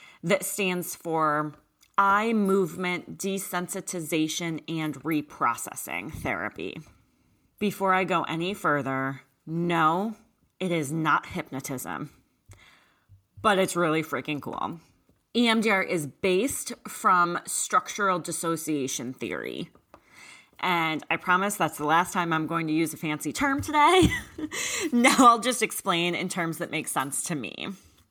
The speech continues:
So this, this structural dissociation theory that E M D R is based off of basically says that when events happen to us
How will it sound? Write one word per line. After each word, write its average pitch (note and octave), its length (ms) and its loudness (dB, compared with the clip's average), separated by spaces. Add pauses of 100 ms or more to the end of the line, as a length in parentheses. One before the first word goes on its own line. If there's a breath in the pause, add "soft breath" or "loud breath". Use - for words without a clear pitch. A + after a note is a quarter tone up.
(160)
So D4 220 4
this, D#4 300 2 (120)
this A#3 280 4
structural B3+ 520 0
dissociation F#3+ 680 -2
theory D#3 340 -2
that D3+ 160 -4
E F3+ 120 0
M F3 100 0
D E3 80 0
R D#3 120 2
is D3+ 120 -2
based C3+ 320 -4
off A#2 240 0
of G#2+ 360 0 (720 soft breath)
basically F4+ 520 2
says C3 500 0
that F#3+ 220 0
when G#3 160 2
events F#3 540 2
happen F3 380 2
to D#3 160 -2
us - 360 -2